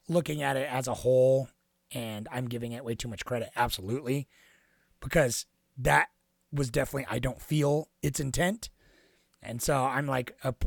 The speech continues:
uh, applying an intent that wasn't there to try and justify the, the undercooked elements of it. And I know that.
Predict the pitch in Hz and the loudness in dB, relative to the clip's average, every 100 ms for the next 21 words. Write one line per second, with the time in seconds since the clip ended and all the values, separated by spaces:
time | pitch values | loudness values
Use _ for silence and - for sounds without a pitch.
0 | - 143 139 165 131 - 156 170 165 156 | 0 2 2 0 -4 -4 0 2 2 0
1 | 139 123 165 147 117 135 143 160 147 127 | -4 -2 0 0 -2 -2 2 2 2 0
2 | 139 139 123 113 - _ _ - 143 113 | 2 2 0 -4 -8 _ _ -6 -4 0
3 | 151 139 127 135 - 123 135 123 120 120 | 2 2 0 -2 -2 -4 -2 0 0 -4
4 | 156 123 120 120 _ _ 139 - - 147 | -6 -8 -8 -10 _ _ -8 -6 -2 -2
5 | 143 131 123 - 143 123 131 131 123 110 | -2 -2 -4 -4 -6 -6 -2 -2 -2 -6
6 | 107 110 226 226 131 60 - | -6 -8 -2 -2 -2 -10 -18